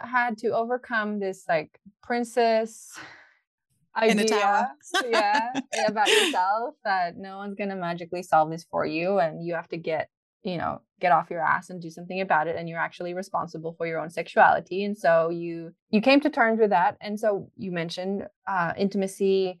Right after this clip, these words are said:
Speaker 1: starting to do things again that made you, that gave you pleasure. And so when did this fantasy piece come in? Tell us about that.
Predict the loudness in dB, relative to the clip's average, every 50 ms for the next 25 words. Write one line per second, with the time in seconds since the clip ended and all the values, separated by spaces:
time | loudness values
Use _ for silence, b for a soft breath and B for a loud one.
0 | -16 -6 2 4 4 6 4 2 0 -2 0 2 4 4 4 4 2 0 0 0
1 | -2 -2 0 2 2 2 2 2 0 -2 -6 -8 -10 -8 -2 -2 -2 -2 -2 -6
2 | -8 -8 -8 -8 -6 -4 -4 -2 -2 -2 -2 -2 -6 -8 0 4 6 6 6 6
3 | 4 2 2 2 2 2 0 -2 -6 -2 0 2 2 2 0 -2 -6 -10 -6 -2
4 | 0 0 2 0 0 -2 -2 -2 -4 -4 -4 -4 -4 -4 -6 -8 -10 -12 -14 -18
5 | _ _ _ _ _ _ _ -4 -2 -2 -2 -2 -2 0 0 0 0 -2 -6 -8
6 | -6 -6 -6 -6 -6 -12 -14 -14 -14 -14 -10 -8 -6 -6 -6 -6 -10 -10 -12 -12
7 | -14 -6 0 0 2 2 0 -2 -4 -4 -4 -6 -4 -6 -10 -10 -10